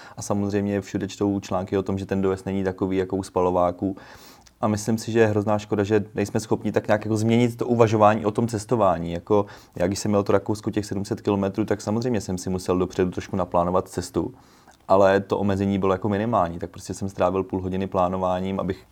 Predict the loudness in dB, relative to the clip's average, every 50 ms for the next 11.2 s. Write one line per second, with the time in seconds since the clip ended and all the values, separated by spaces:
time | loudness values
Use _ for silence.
0 | -20 _ _ -2 0 4 4 4 4 2 0 -2 -2 -2 -2 0 0 0 0 2
1 | 0 0 0 0 2 2 4 4 2 -2 -6 -6 -8 -10 -12 -12 -14 -18 -20 -20
2 | -20 -20 -20 _ _ _ _ 4 6 6 4 2 0 0 0 0 0 0 -2 -6
3 | -4 -4 -2 -2 -2 -4 -2 -2 -2 0 0 0 2 2 2 2 2 -2 -2 -2
4 | -2 0 2 2 2 2 -2 -4 -6 -4 0 2 2 2 2 0 2 4 6 6
5 | 6 6 4 -2 -16 -8 -6 -2 0 0 2 2 0 0 0 0 2 2 4 4
6 | 4 6 4 4 6 4 2 2 2 0 -6 -10 -16 -20 -20 -20 -20 -8 -2 0
7 | 0 2 2 2 2 2 2 0 -2 -4 -2 -2 0 2 2 2 2 2 2 2
8 | 2 0 -2 -4 -6 -6 -6 -6 -6 -2 -2 -2 -2 0 -2 0 0 2 2 0
9 | -2 -2 -2 -2 -2 0 0 2 6 6 6 6 4 0 -4 -8 -10 -14 -18 -14
10 | -12 -12 -8 -6 -6 -6 -4 -4 -4 -4 -4 -6 -8 -10 -8 -6 -6 -6 -4 -4
11 | -2 0 0 0